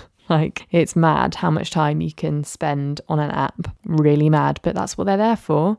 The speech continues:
There's so many people that talk about the fact that all these apps and all these social media sites are designed for you to get addicted to them. And it makes me really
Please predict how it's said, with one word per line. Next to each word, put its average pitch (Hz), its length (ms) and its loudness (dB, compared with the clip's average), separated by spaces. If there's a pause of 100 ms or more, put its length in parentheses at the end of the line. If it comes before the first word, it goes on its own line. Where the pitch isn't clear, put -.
(280)
There's 190 140 -4
so 202 260 0
many 208 140 4
people 196 260 0
that 165 100 -4
talk 190 200 0
about 165 200 -2
the 170 80 -6
fact 170 240 -4
that 160 280 0
all 190 260 2
these 175 300 0
apps - 640 -4
and 165 140 -4
all 175 120 0
these 170 180 -2
social 170 300 0
media 165 300 -2
sites 151 320 -4
are 170 60 -4
designed 156 540 0
for - 120 -12
you 156 120 0
to - 80 -16
get - 160 -4
addicted 151 440 -2
to 156 180 -2
them. - 360 -2
And 175 120 4
it 180 60 4
makes 175 240 0
me 175 80 2
really 160 240 2